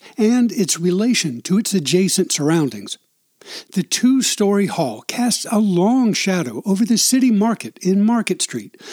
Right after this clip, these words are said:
where many generations of Charlestonians purchased their daily provisions, like vegetables, fruits, and fresh meat,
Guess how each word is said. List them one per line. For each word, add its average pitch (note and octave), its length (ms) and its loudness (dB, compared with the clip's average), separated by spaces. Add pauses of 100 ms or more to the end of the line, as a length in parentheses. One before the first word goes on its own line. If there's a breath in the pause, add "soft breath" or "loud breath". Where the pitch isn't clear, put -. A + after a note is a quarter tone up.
(160 loud breath)
where G#3+ 120 2
many A3+ 380 4
generations E3 680 0
of D3 120 -8
Charlestonians C#3 640 -2 (260 loud breath)
purchased A3+ 480 0
their A#3+ 140 2
daily G3+ 480 0
provisions, F#3 800 -2
like F3 280 -2
vegetables, E3 640 -2 (100)
fruits, - 440 -2 (240 loud breath)
and F3 160 0
fresh A#3 380 -2
meat, G#3+ 360 0